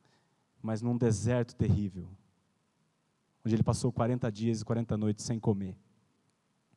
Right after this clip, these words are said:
E ele, quando tentado, com toda a sorte de tentações, venceu. E ele, irmãos,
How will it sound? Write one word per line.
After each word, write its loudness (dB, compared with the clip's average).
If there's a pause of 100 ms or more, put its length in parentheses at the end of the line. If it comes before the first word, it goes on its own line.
(360)
E 4
ele, 4
quando 4
tentado, 2 (880)
com 12
toda 8
a 0
sorte 0
de -6
tentações, -2 (500)
venceu. -4 (1600)
E 4
ele, 8
irmãos, 2